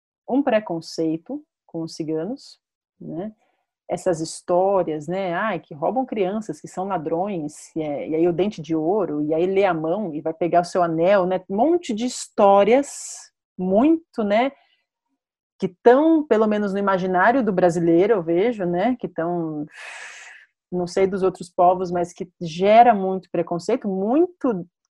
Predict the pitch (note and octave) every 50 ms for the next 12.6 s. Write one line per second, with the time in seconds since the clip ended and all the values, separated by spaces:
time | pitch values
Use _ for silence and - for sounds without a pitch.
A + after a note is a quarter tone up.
0 | _ _ _ - - G3 G3+ G#3+ G#3 - G#3 F#3 E3+ F3 E3+ F3 F#3+ F#3+ - F#3+
1 | G3 G3 G3+ G3+ G3+ G3+ A3 C4+ E4+ F4 - - - F3+ F3 F#3 F3+ F3 E3+ F3
2 | E3+ - F3+ F3 D#3+ F3+ F#3+ A3 C#4 D4 - _ _ _ _ _ _ _ _ _
3 | _ _ _ _ - F3 E3 F3 E3+ F3 - F#3 _ - G3+ G#3+ A#3 A#3+ C4 _
4 | _ _ _ _ _ _ _ _ _ - C#4+ D#4 D#4+ D#4 - - _ _ _ _
5 | _ - _ - A#3+ A3+ A3 G3+ F3+ E3 E3+ D#3 - E3+ E3+ E3+ - F#3 F3+ E3
6 | G#3 G#3+ - A3+ G#3+ - - G#3 G3+ G#3 G#3+ G#3+ F#3+ A3 G#3 G3+ G3 G#3 A3+ B3+
7 | B3+ - - G3+ G3 G3+ G3 F#3+ F#3+ F#3 - G3 F#3+ - G3+ F#3+ F3+ G3+ G3+ -
8 | - G#3 G3 G3+ G#3+ A3 - - - G#3+ A#3 A3+ - B3 A#3+ A3 B3+ A#3+ - -
9 | G#3+ G#3 A3+ G3+ A3 - _ - G#3 - - G#3 G3 G3+ G3 G#3 G#3 - - E3
10 | D3 C#3 - _ - E3 E3+ E3+ A3 A3+ A#3 G#3 A3+ A3+ A3+ G#3 A3 A3 G#3+ -
11 | G#3 - G3+ G3 F#3+ F#3 F#3+ F3+ F3 F3 E3+ E3 E3+ E3+ E3 - E3 D#3+ D#3 -
12 | D#3+ D#3+ - - - E3 D#3+ D#3+ G3 - - C#4